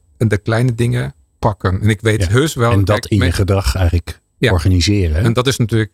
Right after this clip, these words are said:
Speaker 1: lastig. Ik denk ook voor de luisteraars hier. Als je natuurlijk met mensen werkt die bijvoorbeeld sociale angst hebben of, eh, depressies, is dat best moeilijk. Want dat is nu niet, dat is heel moeilijk om dan buiten een wandelingetje te maken als je sociale angst hebt bijvoorbeeld. Dus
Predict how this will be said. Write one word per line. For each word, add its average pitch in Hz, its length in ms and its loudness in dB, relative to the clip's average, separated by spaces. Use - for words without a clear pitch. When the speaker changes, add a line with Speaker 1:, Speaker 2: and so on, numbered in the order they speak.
Speaker 1:
lastig. 117 380 -2
Ik 110 360 -4
denk 120 140 0
ook 110 60 -2
voor 110 140 -4
de 101 60 0
luisteraars 110 480 -2
hier. 135 180 -2
Als 117 140 -2
je - 60 -2
natuurlijk 113 280 0
met 110 120 -2
mensen 117 320 -2
werkt 107 180 0
die 120 80 -2
bijvoorbeeld 107 320 -4
sociale 107 400 0
angst 143 300 -2
hebben 101 320 -2
of, - 320 -4
eh, 107 320 0
depressies, 123 600 -2
is 135 120 -4
dat 110 160 -2
best 135 240 -4
moeilijk. 117 400 -2
Want 107 180 -2
dat 123 260 -4
is 110 120 -10
nu 110 180 2
niet, 135 320 -4
dat 131 160 -6
is 113 140 0
heel 110 320 2
moeilijk 104 360 -2
om 110 160 -2
dan 104 240 -2
buiten 110 420 0
een 110 60 2
wandelingetje 104 580 -2
te - 100 -4
maken 98 340 -2
als 98 180 -4
je 104 80 -4
sociale 95 420 -4
angst 120 240 -6
hebt 95 140 -2
bijvoorbeeld. 98 440 -6
Dus 107 120 0